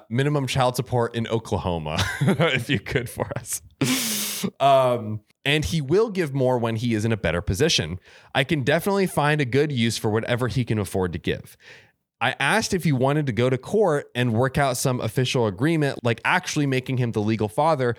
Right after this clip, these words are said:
but he was like, "No, this is fine. I trust you to handle things between ourselves."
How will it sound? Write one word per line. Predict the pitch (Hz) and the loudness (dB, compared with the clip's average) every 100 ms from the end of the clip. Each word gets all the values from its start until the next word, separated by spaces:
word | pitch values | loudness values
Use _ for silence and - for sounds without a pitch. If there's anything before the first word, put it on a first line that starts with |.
| - - | -8 -4
but | 151 | 0
he | 196 | 2
was | 180 | 2
like, | 180 175 - _ | 0 -2 -12 _
"No, | 127 147 147 147 143 _ - | -2 2 2 2 -2 _ -6
this | 113 190 | -2 0
is | 185 | 0
fine. | 156 139 143 160 - _ - | 2 2 2 0 -4 _ -2
I | 101 151 | 0 2
trust | - - 160 - - | 0 0 0 0 0
you | 110 101 | 2 2
to | 113 | 0
handle | 95 104 104 | 0 0 0
things | - 92 90 82 | 0 0 0 -4
between | - - 87 | -6 -4 -2
ourselves." | 85 - 85 - - | -2 -2 -4 -4 -10